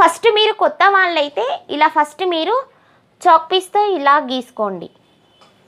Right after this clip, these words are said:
ఒకేసారి డైరెక్ట్గా కుట్లు వేసుకోవడం మీకు రాదండి. మీరు కొత్త వాళ్ళు నేర్చుకు-, కొత్తగా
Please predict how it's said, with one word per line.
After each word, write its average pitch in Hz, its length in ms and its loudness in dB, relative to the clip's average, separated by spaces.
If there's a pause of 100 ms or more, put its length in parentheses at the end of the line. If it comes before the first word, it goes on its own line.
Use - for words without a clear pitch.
(800)
ఒకేసారి 349 560 4 (140)
డైరెక్ట్గా 302 580 2 (120)
కుట్లు 302 340 -8
వేసుకోవడం 254 500 -2 (120)
మీకు 320 240 -2 (880)
రాదండి. 240 500 2 (100)
మీరు 294 220 -6
కొత్త 220 200 -6 (140)
వాళ్ళు 233 260 -2 (100)
నేర్చుకు-, 226 600 -6
కొత్తగా 254 340 0